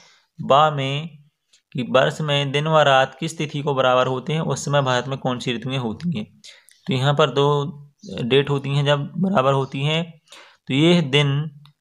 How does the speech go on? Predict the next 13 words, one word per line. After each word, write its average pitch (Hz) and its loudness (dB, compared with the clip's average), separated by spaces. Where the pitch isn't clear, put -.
साल 143 4
में 139 -4
दो 131 0
बार 117 2
इक्कीस 165 0
मार्च 165 4
तथा 135 2
तेईस 160 2
मार्च 135 0
को 120 -2
दिन 160 2
व 156 6
रात 127 2